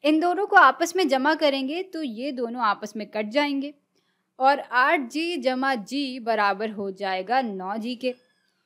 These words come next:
और ये हिस्सा बराबर हो जाएगा बारह जमा छः यानी अठारह के।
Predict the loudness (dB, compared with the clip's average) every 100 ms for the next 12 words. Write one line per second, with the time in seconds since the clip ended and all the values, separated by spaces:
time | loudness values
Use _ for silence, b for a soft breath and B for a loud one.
0 | _ 2 2 2 0 0 0 2 2 6
1 | 6 6 4 2 0 0 0 0 0 -2
2 | -2 -6 -8 -4 -2 0 -2 -4 -8 -8
3 | -10 -6 -4 -4 -6 -6 -6 -6 -8 -6
4 | 0 0 0 -4 -12